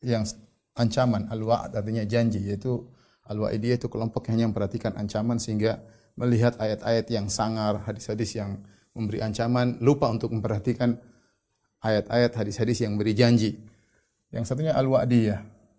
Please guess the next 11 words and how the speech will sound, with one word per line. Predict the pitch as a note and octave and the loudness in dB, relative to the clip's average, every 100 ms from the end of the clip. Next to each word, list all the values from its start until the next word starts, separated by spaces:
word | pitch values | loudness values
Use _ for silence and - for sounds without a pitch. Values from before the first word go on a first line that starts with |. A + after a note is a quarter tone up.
| _ _ _ _ _ _ _ _ _ _ _ | _ _ _ _ _ _ _ _ _ _ _
Kebalikannya, | A#2 A#2+ B2 C#3+ C#3 A#2 A2+ | -4 0 2 2 2 0 2
hanya | A#2+ B2 | 2 4
melihat | A#2+ A2+ C3 | 4 4 0
kepada | A#2+ G#2+ G#2 D3 - - _ _ _ - - - - | 0 -2 4 4 2 -8 _ _ _ -20 -20 -6 4
ayat-ayat | A2 A2 A#2 C3 B2+ | 4 8 8 8 6
yang | A2+ | 0
memberi | G#2+ G#2+ A2+ | 0 0 2
janji, | B2+ B2 G#2+ | 4 4 4
ya, | G#2 G#2 G2+ - | 0 -4 -10 -12
yaitu | A2 G#2+ C3 - - _ _ _ _ _ _ _ _ _ _ _ B2 | -12 -8 -8 -10 -16 _ _ _ _ _ _ _ _ _ _ _ -8
hanya | A2 A2 A#2+ - | -2 0 -2 -4